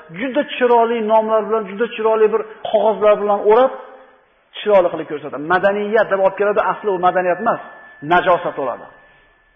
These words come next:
Ayollarni gul deb qaraydi mana g'arbni tashviqotchilari. Gul nima? Gul ochilib yashnagan paytda odamlarga uni taqdim qilish kerak. Ayol kishi gul deydi, ko'rsatish kerak. Ayol kishi san'at deydi.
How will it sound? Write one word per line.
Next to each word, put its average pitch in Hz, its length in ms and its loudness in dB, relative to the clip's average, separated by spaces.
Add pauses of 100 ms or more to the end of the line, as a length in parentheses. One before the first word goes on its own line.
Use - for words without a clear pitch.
(1400)
Ayollarni 208 680 4 (300)
gul 262 260 4
deb 226 180 4
qaraydi 196 280 2
mana 180 200 2
g'arbni 175 400 2 (1700)
tashviqotchilari. 190 840 0 (260)
Gul 196 260 0
nima? 233 300 2
Gul 190 240 0
ochilib 226 440 2
yashnagan 214 440 0
paytda 202 440 4
odamlarga 208 520 2
uni 226 180 -4
taqdim 220 400 -2
qilish 220 240 -4
kerak. 131 260 -8 (580)
Ayol 190 260 4
kishi - 220 -6
gul 233 300 0
deydi, 160 260 -2
ko'rsatish 240 520 0
kerak. 185 240 0
Ayol 208 260 4
kishi 226 220 -8
san'at 262 400 2
deydi. 151 280 -6